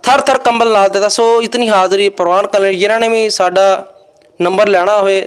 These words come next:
ਪ੍ਰੋਗਰਾਮ ਬੁੱਕ ਕਰਾ ਸਕਦਾ ਨੜਿਨਵੇਂ ਚੌਦਾਂ ਅਠਾਰਾਂ ਬੱਤੀ ਅਠਾਰਾਂ। ਸਿੱਖੀ ਦੀ ਸੇਵਾ ਲਾ ਸਕਦਾ ਹੈ, ਦਾਸ ਦਾ ਜਥਾ ਭਾਈ ਸੁਖਮੀਤ ਸਿੰਘ ਅੰਮ੍ਰਿਤਸਰ ਸਾਹਿਬ ਵਾਲੇ, ਤੁਹਾਡਾ ਆਪਣਾ ਜਥਾ ਭਾਈ ਸੁਖਮੀਤ ਸਿੰਘ, ਸਾਡੇ YouTube ਚੈਨਲ 'ਤੇ ਆਪ ਜੀ ਦਾ ਹਾਰਦਿਕ ਸਵਾਗਤ ਹੈ ਜੀ।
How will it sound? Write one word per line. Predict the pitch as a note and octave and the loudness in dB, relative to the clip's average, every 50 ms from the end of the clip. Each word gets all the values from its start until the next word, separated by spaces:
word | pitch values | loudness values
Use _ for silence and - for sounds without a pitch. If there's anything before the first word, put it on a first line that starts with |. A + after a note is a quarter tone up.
| - - - | -8 -8 -4
ਪ੍ਰੋਗਰਾਮ | F#3 F#3+ F#3+ F#3+ G3 G3+ G3 F#3 | -2 0 0 0 0 0 0 -2
ਬੁੱਕ | F#3 F#3 F#3 | -4 -4 -4
ਕਰਾ | - F3 E3+ | -2 -2 -2
ਸਕਦਾ | E3+ F3+ F3+ F3+ F#3 F#3 | -2 -2 -2 0 0 0
ਨੜਿਨਵੇਂ | F#3+ F3+ E3+ D3+ D3+ E3+ G3 | 0 -2 -2 -2 -2 -2 -2
ਚੌਦਾਂ | F#3+ F#3+ F#3 F3+ F3+ | -2 -2 -2 -2 -4
ਅਠਾਰਾਂ | F3 F3 E3+ E3 E3+ | -2 -2 -2 -2 -2
ਬੱਤੀ | E3 E3 - F3+ | -4 -4 -6 -6
ਅਠਾਰਾਂ। | E3 E3 E3 E3 E3+ E3+ E3 - - - - - - - - | -6 -4 -2 -2 -2 -4 -6 -10 -16 -20 -20 -20 -20 -12 -8
ਸਿੱਖੀ | - - B3 A#3+ - D4 D4 | -8 -6 -6 -6 -4 -4 -4
ਦੀ | A#3+ C#4 | -4 -2
ਸੇਵਾ | - A3+ G#3 G#3 G#3 G3+ | -2 0 0 2 2 2
ਲਾ | F#3+ F3+ F3+ | 2 0 0
ਸਕਦਾ | E3+ F#3+ F#3+ F#3 G3 G3 | 0 -2 -2 0 0 0
ਹੈ, | G3 F#3+ - - - D#3+ | 0 0 -2 -6 -6 -2
ਦਾਸ | F3+ F#3 F#3 F#3+ F#3 | 0 0 0 0 0
ਦਾ | F#3 G3+ G3 F#3+ F3+ F#3 - - - - - - - - _ - | 0 0 0 0 -2 -4 -8 -16 -20 -20 -20 -20 -20 -20 _ -6
ਜਥਾ | E3 F#3+ F#3+ - A#3 | -4 -2 0 0 0
ਭਾਈ | A3+ A#3 G3+ F#3 | 0 0 0 -2
ਸੁਖਮੀਤ | - - G3+ - A#3 B3 C4+ B3+ | -2 -4 -6 -4 -4 -4 -2 -2
ਸਿੰਘ | - C4 B3 A#3+ | -4 -2 -2 0
ਅੰਮ੍ਰਿਤਸਰ | A#3+ A#3+ A#3+ A3 A#3+ A3+ | 0 -2 -2 -2 -4 -4
ਸਾਹਿਬ | A3 A#3 A3+ A3 G#3+ | -2 0 0 0 2
ਵਾਲੇ, | G#3+ G#3+ G#3 G#3 G3+ G3+ - _ _ | 0 0 0 -2 -4 -6 -12 _ _
ਤੁਹਾਡਾ | - G3+ G#3 F#3+ G3 G3+ | -2 0 0 2 2 2
ਆਪਣਾ | G3 G3 - B3 C4 B3+ | 0 0 -2 -2 -2 -2
ਜਥਾ | G#3+ A3 G#3 A3 A3 G#3+ G#3+ G3+ G3+ - - | -2 -2 0 0 2 2 0 0 -4 -6 -4
ਭਾਈ | A3+ G3 F3 | -2 -2 -2
ਸੁਖਮੀਤ | E3+ - F#3+ - G3 G3+ G#3 G3+ | -2 -4 -6 -4 -2 0 0 0
ਸਿੰਘ, | G3+ G#3+ G3+ G3+ G3 G3+ | 0 0 -2 -2 -2 -4
ਸਾਡੇ | - G3 F#3 F#3+ F#3+ F#3 | -6 -4 -4 -2 -2 -2
YouTube | G3+ G#3+ G3+ G#3+ G#3 F#3+ | -2 -2 0 -2 -2 -2
ਚੈਨਲ | - G3 F3+ F3+ F3 | -2 -2 -2 -2 -2
'ਤੇ | F3 F3+ | -2 -2
ਆਪ | F3+ E3+ D#3+ | -2 -2 -4
ਜੀ | D#3+ E3+ | -6 -6
ਦਾ | E3+ E3 | -4 -4
ਹਾਰਦਿਕ | E3 D3+ D3 D3 E3 - | -4 -4 -6 -8 -10 -8
ਸਵਾਗਤ | - E3 E3 D#3+ E3 F3 | -4 -4 -4 -2 -2 -2
ਹੈ | F#3+ | -2
ਜੀ। | F#3+ G#3 G#3 | -2 -2 -4